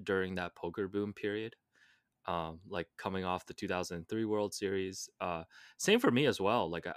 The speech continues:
hadn't really played a lot of poker before. Um, you know, I would s-, I would start going and, and playing at casinos and obviously home games. And you remember, like,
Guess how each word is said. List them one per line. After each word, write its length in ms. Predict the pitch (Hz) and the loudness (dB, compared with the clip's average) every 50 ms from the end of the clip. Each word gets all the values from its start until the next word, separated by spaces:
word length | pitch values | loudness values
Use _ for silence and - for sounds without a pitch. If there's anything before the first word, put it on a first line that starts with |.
| - | -8
hadn't 280 | - - - 165 180 165 | -6 -4 -4 -2 0 0
really 220 | 113 117 117 113 | 2 4 4 2
played 500 | - - - - 104 98 107 117 123 117 - | 2 -2 -6 -4 -2 0 0 0 0 -2 -4
a 80 | 113 101 | -4 -4
lot 200 | 98 95 98 113 | -2 -2 -2 -4
of 100 | 101 - | -6 -4
poker 280 | - 113 110 - 120 | -2 -2 -2 -2 -4
before. 600 | 107 101 90 - - 113 110 110 110 110 110 110 - - - - - - _ _ - | -6 -6 -8 -4 2 2 4 4 4 2 -2 -6 -10 -16 -20 -20 -20 -20 _ _ -8
Um, 320 | 90 87 85 82 82 80 87 | -6 -4 -4 -4 -4 -6 -6
you 80 | 87 | -6
know, 80 | 82 82 | -6 -4
I 60 | 85 | -4
would 160 | 87 87 - | -4 -4 -4
s-, 240 | - - - - - _ - | -4 -6 -8 -10 -12 _ -8
I 60 | 95 | -6
would 120 | 90 - | -6 -4
start 300 | - - 110 107 98 98 | -2 0 0 0 0 0
going 340 | - 98 98 101 98 95 92 | 2 2 2 2 2 0 -4
and, 120 | 85 87 - | -6 -8 -8
and 140 | 92 85 - | -12 -10 -6
playing 300 | - 104 104 101 95 87 | -4 -2 -2 -2 -2 -4
at 100 | 82 - | -6 -8
casinos 680 | - 87 - - 135 135 131 127 123 117 117 117 107 101 | -6 -4 -2 0 0 0 0 2 0 0 0 0 -2 -4
and 100 | 87 87 | -4 -4
obviously 540 | 92 95 101 98 - - 107 95 92 95 - - - - _ _ _ - | -2 -2 -2 -2 -2 0 0 0 -2 -2 -6 -14 -20 -20 _ _ _ 0
home 300 | - 123 127 127 131 127 | 4 6 6 6 6 4
games. 540 | 120 117 113 113 110 110 110 110 104 - - - | 4 4 4 2 2 0 -2 -2 -4 -8 -8 -4
And 200 | 117 117 120 123 | 0 0 2 4
you 120 | 165 240 | 4 6
remember, 420 | 254 170 110 92 90 90 95 104 113 | 6 6 6 4 0 0 2 2 2
like, 160 | 120 123 120 | 2 2 -2